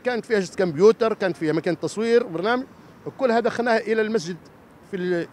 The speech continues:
في، في اسمه في المسجد. المكان الأخير في المسجد كانوا كلها بضاعة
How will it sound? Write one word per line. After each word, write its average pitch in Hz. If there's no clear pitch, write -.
في، 180
في 170
اسمه 180
في 156
المسجد. 147
المكان 185
الأخير 240
في -
المسجد 196
كانوا 233
كلها 214
بضاعة 196